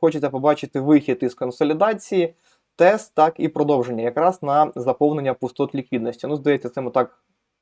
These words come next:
дуже сильно, знову-таки, показали, так, з таким розмахом дуже великим.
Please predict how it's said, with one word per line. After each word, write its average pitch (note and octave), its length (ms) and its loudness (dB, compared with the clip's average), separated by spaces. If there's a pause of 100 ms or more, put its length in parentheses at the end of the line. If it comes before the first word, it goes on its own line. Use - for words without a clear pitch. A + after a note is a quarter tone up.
дуже A#2+ 280 -8
сильно, A2+ 460 -8
знову-таки, A#2 440 -10
показали, D#3+ 440 0
так, - 340 -8 (300)
з - 40 -20
таким A#2+ 260 -6
розмахом B2+ 520 2
дуже B2 240 0
великим. A2+ 420 -2